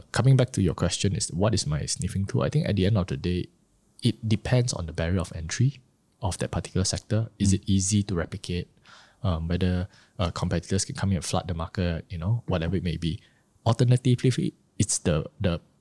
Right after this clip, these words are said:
Speaker 1: part of the future integral chain, uh, of, uh, whatever products that it's in demand.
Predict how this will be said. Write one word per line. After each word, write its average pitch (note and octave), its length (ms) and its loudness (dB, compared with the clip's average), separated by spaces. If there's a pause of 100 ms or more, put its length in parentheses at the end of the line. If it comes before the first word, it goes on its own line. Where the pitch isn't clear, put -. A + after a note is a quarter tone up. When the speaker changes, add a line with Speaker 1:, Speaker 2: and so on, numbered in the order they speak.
(440)
Speaker 1:
part - 300 0
of F#2+ 140 -6
the F#2 60 -6
future A2+ 540 0
integral F#2+ 460 0
chain, F2 480 -2 (240)
uh, D#2+ 340 -6
of, - 300 -10
uh, F2+ 80 -6
whatever F2 400 -2
products - 380 -4
that - 120 -8 (720)
it's - 180 -4
in F2 120 -6
demand. D#2+ 320 -8